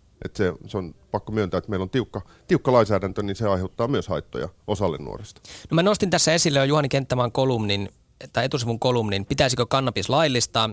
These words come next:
Speaker 2: Ja se oli yle x piste fi osoitteen luetuimpia juttuja, todella luettu juttu.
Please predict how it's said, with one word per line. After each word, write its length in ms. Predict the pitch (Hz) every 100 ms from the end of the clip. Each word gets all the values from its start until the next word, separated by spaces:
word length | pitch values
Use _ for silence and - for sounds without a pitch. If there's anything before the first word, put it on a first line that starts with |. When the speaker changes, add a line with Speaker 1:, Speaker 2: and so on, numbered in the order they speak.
| -
Speaker 2:
Ja 60 |
se 120 | -
oli 240 | 226 196 151 - - -
yle 260 | 202 180 147
x 140 | - -
piste 240 | 131 147
fi 280 | - 165 131
osoitteen 520 | 127 123 117 - 123
luetuimpia 720 | 156 214 120 110 98 92 98 - - 120
juttuja, 460 | 120 - - 87
todella 540 | - 202 180 139 107 113
luettu 360 | 117 107 - 98 -
juttu. 400 | 202 - -